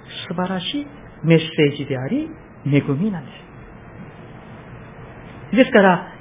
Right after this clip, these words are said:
イエス様の肉を記念するパンをいただき、イエス様の血潮を記念する杯をいただ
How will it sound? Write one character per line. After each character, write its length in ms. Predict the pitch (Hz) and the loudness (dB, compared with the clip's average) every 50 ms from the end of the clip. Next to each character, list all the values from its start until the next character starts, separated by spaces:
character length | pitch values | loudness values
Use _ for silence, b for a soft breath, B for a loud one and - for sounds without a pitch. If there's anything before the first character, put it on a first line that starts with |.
| - - | -6 2
イ 100 | 175 190 | 4 6
エ 120 | 202 185 | 6 6
ス 80 | 180 - | 4 2
様 220 | 170 151 143 143 139 | 2 2 2 2 2
の 320 | 143 139 139 143 - - - - - - - - - - - - - - - - - | 2 0 0 -2 -6 -12 -20 -20 -20 -20 -20 -20 -20 -20 -20 -20 -20 -20 -20 -6 0
肉 380 | 165 160 165 160 - 156 147 143 | 2 4 4 2 2 4 6 6
を 240 | 143 139 139 139 139 - - - - - - - - - | 6 6 4 2 0 -6 -16 -20 -20 -20 -20 -20 -4 0
記 80 | 175 175 | 2 4
念 240 | 160 156 147 139 120 - - | 4 4 2 0 -2 -4 -4
す 60 | 143 | -2
る 240 | 131 135 131 131 131 - - - - - - - | -2 -2 -2 -4 -6 -10 -18 -20 -20 -16 -8 -4
パ 140 | 151 143 139 | -2 -2 -2
ン 100 | 139 135 | 0 -2
を 120 | 127 127 | -2 -4
い 40 | - - - - - - | -6 -8 -14 -18 -16 -16
た 60 | - - | -16 -14
だ 40 | - - - - - - - - - - - - - - - - - - - - B B B B B B | -16 -16 -16 -16 -12 -12 -12 -10 -12 -14 -18 -20 -20 -20 -20 -20 -20 -20 -20 -20 B B B B B B
き、 60 | 220 | 6
イ 60 | 277 | 6
エ 100 | 320 320 | 6 8
ス 20 | 311 | 6
様 220 | 269 262 247 233 | 6 6 8 6
の 320 | 220 202 185 165 - - - - - - | 6 6 4 4 2 0 -8 -18 -20 -14
血 160 | - - 277 - - - 277 | -10 -8 -8 -6 -4 -2 0
潮 280 | 277 277 269 262 247 | 2 4 6 8 8
を 100 | 220 - - | 6 6 4
記 140 | - 233 | 2 4
念 180 | 226 240 233 202 170 - | 4 4 4 2 0 -2
す 80 | - 180 | -2 0
る 300 | 160 156 151 147 151 - - - - - - - - - - - - - - - - - - - - - | 0 2 2 0 -2 -6 -12 -20 -20 -20 -20 -20 -20 -20 -20 -20 -20 -20 -20 -20 -20 -20 -20 -20 -14 -6
杯 600 | - 196 196 - 202 190 156 151 139 - - 139 135 | -2 -2 2 2 2 2 2 0 -4 -6 -2 -2 0
を 60 | 131 | 0
い 100 | 127 127 | 0 -2
た 100 | 143 127 | -4 -6
だ 160 | - 123 117 | -6 -8 -10